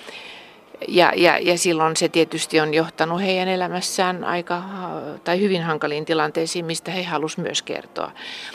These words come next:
Ja sen takia me haluttiin myös kirjoittaa tai, tai, tai ki-, luoda yhdessä tää antologia,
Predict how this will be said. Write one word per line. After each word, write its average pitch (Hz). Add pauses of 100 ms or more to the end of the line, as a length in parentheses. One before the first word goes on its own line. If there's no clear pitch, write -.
(200)
Ja 180
sen 202
takia 185
me 160
haluttiin 175
myös 147
kirjoittaa 233
tai, 156
tai, 156
tai 143
ki-, - (340)
luoda 208
yhdessä 156
tää 143
antologia, 151